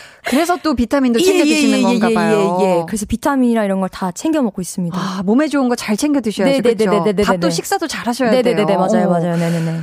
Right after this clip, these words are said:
Speaker 1: 그렇다면, 어, 뭐, 이런 건강식 이런 거 말고,
Speaker 2: 네.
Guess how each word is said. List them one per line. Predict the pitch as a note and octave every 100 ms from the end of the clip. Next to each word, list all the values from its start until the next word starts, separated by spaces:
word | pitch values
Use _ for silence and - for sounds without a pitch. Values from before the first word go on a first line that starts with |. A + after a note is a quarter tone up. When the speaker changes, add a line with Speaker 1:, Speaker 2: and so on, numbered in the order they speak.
| -
Speaker 1:
그렇다면, | - F4 - C#4 G#3+ B3 C#4 G3+ -
어, | G#3+ A#3
뭐, | G#3 G#3+
이런 | A#3 A3
건강식 | B3 C4 E4+ D4 G#3
이런 | G3+ G#3
거 |
말고, | - D#3 E3+ E3+ E3 G3
Speaker 2:
네. | G3